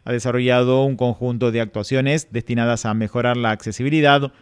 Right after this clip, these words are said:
ordenar el tránsito y reforzar la seguridad en los puntos de mayor afluencia.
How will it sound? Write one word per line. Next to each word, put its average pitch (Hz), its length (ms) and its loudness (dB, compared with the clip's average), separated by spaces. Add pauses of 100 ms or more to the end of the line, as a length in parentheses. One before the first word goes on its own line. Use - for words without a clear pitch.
(160)
ordenar 117 380 -2
el 117 140 -2
tránsito 127 460 -2
y 131 40 2
reforzar 123 480 -4
la 117 200 -2
seguridad 135 520 2
en 131 80 0
los 117 120 0
puntos 107 520 -2
de 117 100 -2
mayor 107 260 -2
afluencia. 151 720 0